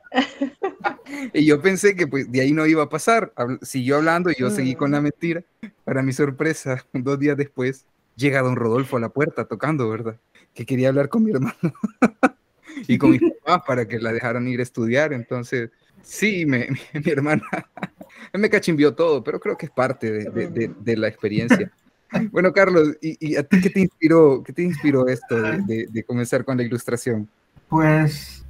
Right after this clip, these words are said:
Speaker 3: eh, lo que te había dicho, o sea, o sea, lo que yo quería era escribir y, y mi, y, y, y mi onda era escribir,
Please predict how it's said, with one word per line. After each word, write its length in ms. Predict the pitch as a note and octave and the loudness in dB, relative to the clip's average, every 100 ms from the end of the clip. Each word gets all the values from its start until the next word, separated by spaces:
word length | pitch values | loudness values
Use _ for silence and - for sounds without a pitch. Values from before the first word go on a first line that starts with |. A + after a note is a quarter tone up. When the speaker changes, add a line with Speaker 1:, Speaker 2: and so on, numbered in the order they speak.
| - | -14
Speaker 3:
eh, 880 | B2 A#2+ A#2+ A#2+ A2+ A2 G#2+ G#2+ G2+ - - - F2 D#3 | -4 -2 0 0 0 -2 -2 -4 -6 -8 -18 -20 -10 0
lo 160 | E3+ | 2
que 100 | F3 | 2
te 100 | D#3+ | 2
había 180 | E3 E3+ | 0 0
dicho, 320 | F3+ F3+ C3+ | -2 -2 -2
o 40 | B2 | -2
sea, 320 | B2+ A2+ - C3+ C#3 C3 | -2 -4 -6 -10 -4 2
o 120 | D3 | 2
sea, 180 | D3 C3 | 2 0
lo 180 | C3 C3+ | 0 -2
que 100 | D3 | 0
yo 140 | F#3 | 0
quería 300 | A3+ A3 A3+ | 0 0 0
era 80 | A3 | 0
escribir 520 | F#3 - C#3+ A2+ G#2 | -4 -6 -6 -6 -10
y, 140 | G2 - _ | -14 -16 _
y 120 | C3+ | -4
mi, 120 | C3 C3 - _ C#3 | -2 -2 -4 _ -12
y, 440 | C#3 C3 C3 - C#3+ | -8 -8 -10 -12 -6
y, 60 | |
y 40 | D3+ | -4
mi 120 | D#3+ | -2
onda 340 | F3+ F#3 F3+ | 0 2 2
era 100 | F3+ | 0
escribir, 640 | F3+ - D#3+ D#3 F3 G3 | -2 -6 -8 -6 -6 -8